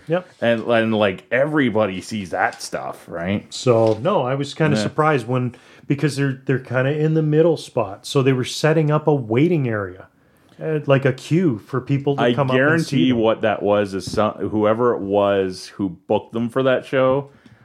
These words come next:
Speaker 2: probably just saw webcomic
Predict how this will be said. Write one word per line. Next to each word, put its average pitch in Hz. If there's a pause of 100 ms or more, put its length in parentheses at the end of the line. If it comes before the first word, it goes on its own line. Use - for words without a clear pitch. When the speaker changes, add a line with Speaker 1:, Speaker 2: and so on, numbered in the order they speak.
(260)
Speaker 2:
probably 131
just 123
saw 113 (180)
webcomic 120